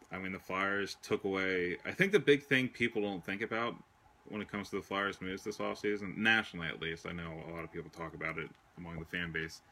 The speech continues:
the losses of Filppula and Manning, I don't think people realize how much of a con-, uh, a contribution that's gonna be. Uh, because a, a big dynamic in how well the team's gonna play, apparently,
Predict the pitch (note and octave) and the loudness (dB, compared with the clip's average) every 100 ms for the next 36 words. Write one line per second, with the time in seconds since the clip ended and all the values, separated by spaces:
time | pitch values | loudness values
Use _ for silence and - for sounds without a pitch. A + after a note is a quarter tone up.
0 | - - - _ - - A2+ A2 A#2 D3 | -20 -20 -20 _ -14 0 2 4 4 2
1 | D#3 D#3 A#2+ G2+ - - C3 E3 D#3+ A#2 | 2 0 2 0 -2 0 2 2 0 2
2 | G#2 F#2 F2+ D#2+ D2+ - - F2 G2+ G#2 | 0 0 0 0 -4 -8 -10 -6 -4 -2
3 | A2+ - G#2 G2 F2+ F2 E2 - E2+ D#2+ | -2 0 0 2 2 0 -2 -4 -8 -6
4 | D#2+ D#2+ E2+ E2+ D#2+ - E2 D#2+ D#2 E2+ | -8 -8 -6 -6 -6 -8 -8 -6 -6 -10
5 | - F2 - E2 D#2+ D#2+ D#2+ - D#2 D#2+ | -8 -8 -6 -8 -8 -10 -12 -8 -8 -4
6 | D2+ - - - - - - - D#2 - | -6 -8 -18 -20 -20 -20 -20 -16 -14 -10
7 | E2+ F#2+ F2 E2 - - _ - - - | -8 -4 -2 -2 -6 -12 _ -20 -20 -20
8 | - - - - - - - _ - - | -20 -20 -20 -20 -20 -20 -20 _ -18 -8
9 | E2 - F#2+ F#2+ E2+ B2 E3 D3 B2 - | -6 -4 -6 -4 4 6 6 0 -12 -12
10 | - - - - - G#2 G2 G2+ G2+ G2+ | -12 -14 -20 -20 -20 -14 0 2 2 2
11 | G#2+ G2+ F2+ F2 - F2+ F2 F2+ F2 E2 | 0 -2 -4 -6 -4 -4 -2 -2 -4 -4
12 | D#2+ F2+ F2+ E2 D#2+ D#2 - F#2 F2 E2+ | -8 -6 -6 -6 -8 -8 -8 -4 -2 -2
13 | E2+ D#2+ D2+ | -2 -2 -2